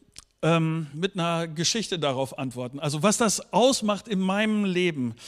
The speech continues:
Äh, ein Kollege von mir, auch ein Pas-, Pastor, ein Kollege, er war auf einer F-, Flugreise, wo er gestrandet ist, äh, an einem Flughafen. Das Problem war,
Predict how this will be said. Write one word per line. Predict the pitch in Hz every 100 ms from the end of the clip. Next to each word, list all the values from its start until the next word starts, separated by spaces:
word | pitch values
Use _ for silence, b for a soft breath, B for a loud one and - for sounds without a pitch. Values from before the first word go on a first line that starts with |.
| B B
Äh, | 165 175
ein | 190 165
Kollege | - 196 233 220
von | - 196
mir, | 202 196
auch | 185
ein | 185
Pas-, | 196 190 - -
Pastor, | 220 - - 190
ein | 196 185
Kollege, | 196 190 196 190 B B
er | 160
war | 190 196
auf | 196 - - B B B B B -
einer | 165 180 175 175 170
F-, | - - -
Flugreise, | - 226 262 147 139 170 202 190 214 226 196
wo | 151 190
er | - 175 175 165
gestrandet | 151 - - 147 185 220 220 208
ist, | - 196 - - - B B B
äh, | -
an | 170 170 170 175
einem | 180 165 170
Flughafen. | - - 208 - 180 190 185 170
Das | 165
Problem | - - 165 160 185 208 185
war, | 170 165 180